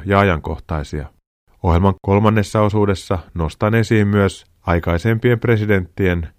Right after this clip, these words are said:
ja heidän puolisoidensa vetoomuksia kansakunnan hädähetkellä. Ennen erityisopettaja Pia-Liina Helmisen haastattelua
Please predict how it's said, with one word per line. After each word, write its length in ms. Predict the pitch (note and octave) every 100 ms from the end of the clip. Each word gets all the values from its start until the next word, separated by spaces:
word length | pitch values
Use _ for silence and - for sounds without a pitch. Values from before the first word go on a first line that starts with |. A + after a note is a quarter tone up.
| _ _
ja 80 | F#2+
heidän 260 | E2+ F2 G#2
puolisoidensa 840 | C3 A2+ F#2 F#2+ F2+ F2 E2 E2 - F#2
vetoomuksia 800 | A2 A2 G2 F2+ E2 - F2+ E2+ - _ -
kansakunnan 640 | E2 E2 F#2+ A#2 G#2+ F#2
hädähetkellä. 720 | F#2 E2+ D#2+ D2+ - D2 C#2 - _ _ _ _ _ -
Ennen 260 | A#2+ A#2+ C3
erityisopettaja 840 | D3 B2 G#2+ G#2+ G#2+ - A2 G2
Pia-Liina 500 | B2+ A#2 G#2 G2 F#2+
Helmisen 460 | A2+ A#2 F2 D#2+
haastattelua 880 | D#2+ G2+ F#2 F2+ - - F2+ F2 E2